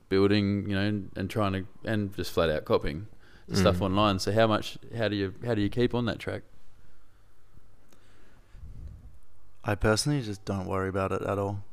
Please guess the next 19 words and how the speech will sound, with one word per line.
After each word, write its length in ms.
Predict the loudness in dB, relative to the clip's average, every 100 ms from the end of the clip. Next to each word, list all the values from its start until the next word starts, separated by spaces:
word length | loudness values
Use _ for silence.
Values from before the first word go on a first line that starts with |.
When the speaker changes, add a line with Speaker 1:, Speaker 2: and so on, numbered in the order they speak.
| -6
Speaker 3:
<laughs> 240 | -4 -4 -6 -8 -6
Like, 280 | -6 -6 -8
Speaker 1:
Yes. 80 | -6
Speaker 3:
simple 480 | -4 -2 0 2 2
answer. 480 | 0 -2 -2 -2 -4
Speaker 1:
Great 200 | -6 -6
answer. 300 | -6 -10 -14 -14 -6
Speaker 3:
Um, 680 | -2 0 0 -2 -6 -8 -12
Speaker 2:
Mm. 80 | -16 -20 -20 -20 -20 -20 -12
Speaker 3:
I 120 | -10
kind 260 | -6 -4 -4
of 180 | -6 -6
come 200 | -4 -2
from 220 | -2 -2
an 100 | -2
economics 540 | -4 -4 -4 -4 -6
background, 680 | -6 -6 -4 -2 -2 -4 -8 -8
Austrian 400 | -4 -4 -2 -2
economics. 640 | -4 -4 -4 -6 -8 -12